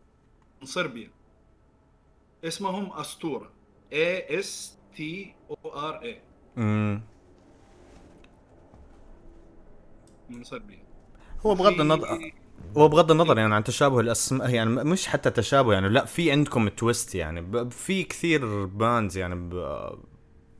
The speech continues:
Speaker 2: ب-، بس الاسم تبعكم إنه كان كده كاتشي يعني، اللي ك-، يعني عارف اللي بالبداية اللي ما أنت قادر تقرأه، بس بعدين كده لما تعرف الموضوع،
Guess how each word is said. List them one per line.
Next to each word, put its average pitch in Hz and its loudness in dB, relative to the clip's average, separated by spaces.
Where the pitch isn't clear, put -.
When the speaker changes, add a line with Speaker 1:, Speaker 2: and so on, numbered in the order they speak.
Speaker 2:
ب-، 95 -4
بس 110 -2
الاسم 135 -2
تبعكم 135 0
إنه 113 0
كان 135 2
كده 120 0
كاتشي 110 2
يعني، 85 -6
اللي 90 -4
ك-، 117 -2
يعني 135 6
عارف 147 4
اللي 131 2
بالبداية 127 4
اللي 113 2
ما 110 2
أنت 135 2
قادر 127 4
تقرأه، 123 -2
بس 107 -6
بعدين 120 0
كده 120 0
لما 139 4
تعرف 147 2
الموضوع، 131 -2